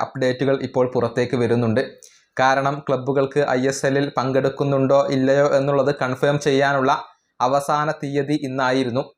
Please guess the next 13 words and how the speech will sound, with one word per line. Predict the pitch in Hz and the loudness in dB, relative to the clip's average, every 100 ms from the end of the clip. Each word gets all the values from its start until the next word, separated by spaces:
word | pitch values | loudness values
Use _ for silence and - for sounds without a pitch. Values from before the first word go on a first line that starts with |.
| _ _ - | _ _ -8
ഇന്നത്തോടുകൂടി | 135 139 151 147 151 143 143 156 160 | -4 0 2 2 2 0 0 0 0
ഹോം | 127 135 | -2 -2
സ്റ്റേഡിയം | 147 151 143 147 151 | -2 0 2 0 0
ഏതാണ് | 139 139 151 147 151 | 2 2 2 0 0
എന്നുള്ളത് | 156 147 147 143 151 | -2 -2 -2 0 0
കൺഫേം | 139 135 151 151 | -2 -2 -2 -2
ചെയ്യണമെന്ന് | - 143 147 147 139 165 - - _ - | -2 0 2 0 0 -2 -4 -18 _ 0
All | 147 151 | 2 2
India | 147 151 | 0 0
Football | 156 131 147 147 | 0 -2 -2 -2
Federation | 139 147 143 - - - | 0 2 0 -2 -6 -6
ക്ലബ്ബുകളോട് | 123 135 135 131 139 | -4 0 0 2 0
ആവശ്യപ്പെട്ടിരുന്നു. | 127 117 127 143 135 120 120 117 156 | 2 0 0 -6 -4 -4 -4 -4 -4